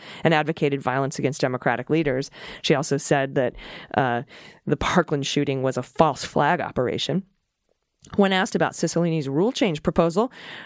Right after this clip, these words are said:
Marjorie Taylor Greene told Newsweek, "Do you mean Rep Mussolini?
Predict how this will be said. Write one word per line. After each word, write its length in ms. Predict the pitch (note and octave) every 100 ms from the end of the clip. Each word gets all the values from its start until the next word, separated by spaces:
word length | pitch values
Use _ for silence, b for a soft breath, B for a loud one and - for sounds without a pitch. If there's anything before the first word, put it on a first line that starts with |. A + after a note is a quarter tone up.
| B
Marjorie 260 | - F4 E4+
Taylor 260 | C#4+ C#4
Greene 220 | A#3+ C#4
told 220 | B3+ B3 G#3
Newsweek, 460 | C4+ A#3 G3 - _
"Do 80 | F#3+
you 160 | G3 B3
mean 240 | B3+ G#3+
Rep 360 | D3 F3+ G#3 -
Mussolini? 840 | F3+ G#3 - F3 E3+ C4 F#4 F#4+